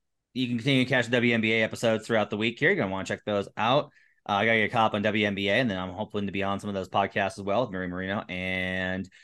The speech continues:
our guy Jim Turvey, the warlord of W N B A betting. I'm gonna have an intel report. I'm recording this on Friday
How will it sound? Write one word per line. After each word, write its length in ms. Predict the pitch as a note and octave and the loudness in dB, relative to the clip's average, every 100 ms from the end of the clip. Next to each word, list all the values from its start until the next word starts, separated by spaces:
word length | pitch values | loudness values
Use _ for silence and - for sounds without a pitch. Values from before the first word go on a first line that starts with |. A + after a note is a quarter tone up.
| - | -6
our 120 | - G#2 | -2 2
guy 120 | G2 | 2
Jim 220 | G2+ G2 | 2 -2
Turvey, 380 | - G#2 A#2 C3 | -2 0 0 0
the 320 | G2 F2+ F2+ | -2 -4 -6
warlord 760 | - F#2+ G#2 A2 G#2 G#2 G#2 - | -10 -4 0 2 2 0 -2 -4
of 160 | G2+ G2 | -6 -2
W 200 | G2+ G#2 | 0 0
N 80 | |
B 100 | G2 | -2
A 40 | F#2+ | -2
betting. 300 | G2 B2 D3+ - - _ | -2 -2 -4 -14 -20 _
I'm 160 | A2 B2 | 0 4
gonna 180 | C#3 C3+ | 4 4
have 140 | C3 | 4
an 60 | A#2+ | 4
intel 320 | B2 B2 A#2+ | 2 2 0
report. 300 | G#2+ B2+ A#2 | 2 2 4
I'm 100 | A#2+ | 2
recording 260 | A2 B2 | 2 2
this 140 | A#2 A2+ | 2 0
on 140 | G#2 | -2
Friday 640 | - A2+ A2+ A2+ A2+ A2 | -2 0 4 4 4 2